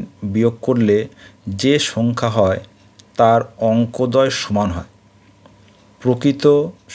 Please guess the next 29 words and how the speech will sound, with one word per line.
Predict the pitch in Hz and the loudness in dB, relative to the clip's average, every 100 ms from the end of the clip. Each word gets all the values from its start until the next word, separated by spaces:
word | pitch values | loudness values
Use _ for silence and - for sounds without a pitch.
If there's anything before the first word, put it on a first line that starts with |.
| - | -6
সংখ্যাটি | 113 120 120 120 147 | -4 -2 -4 -4 -2
নির্ণয় | 120 98 95 87 | 0 0 0 -4
করো। | 85 92 _ _ _ _ _ _ _ - - - - - - - | -8 -12 _ _ _ _ _ _ _ -20 -20 -20 -20 -20 -20 -8
তাহলে | 104 104 | -4 0
দুই | 123 135 | 4 4
অঙ্কের | 139 139 135 123 | 2 -2 -4 -2
সংখ্যা | 123 120 113 | -4 -2 0
মানে | 117 117 113 - _ _ - | 2 0 -2 -8 _ _ -6
ধরো | 107 107 107 - _ _ _ - | -4 -4 -6 -14 _ _ _ -8
এই | 101 101 | -4 2
দশ, | 107 110 104 110 | 4 4 2 0
এগারো, | 107 107 107 95 | 0 0 0 0
বারো | 98 98 | 0 0
এরম | 101 101 | -2 -4
করতে | 101 107 | -6 -8
করতে | 107 127 104 | -4 -2 0
নাইনটি | 101 98 95 | 0 -2 -4
নাইন। | 85 90 - _ _ - - | -4 -8 -16 _ _ -20 -8
এটা | 110 | -6
সবাই | 110 110 110 | 0 0 2
কিন্তু | 120 139 | -2 -2
দুই | 113 110 | 0 0
অঙ্কের | 107 107 - | 0 -2 -2
সংখ্যা, | 107 98 - - _ - _ _ - - - - _ 104 | -4 -4 -6 -8 _ -20 _ _ -20 -20 -20 -20 _ 0
যাদের | 104 104 107 - - _ - | 2 2 0 -2 -18 _ -2
অঙ্কগুলির | 120 120 127 127 131 117 | 0 0 0 0 0 -2
সমষ্টি | 101 110 - - 110 | -2 -2 -2 -4 -2
বলেছে | 107 - 175 - - - | -2 0 -2 -4 -8 -2
নাইন। | 92 | -2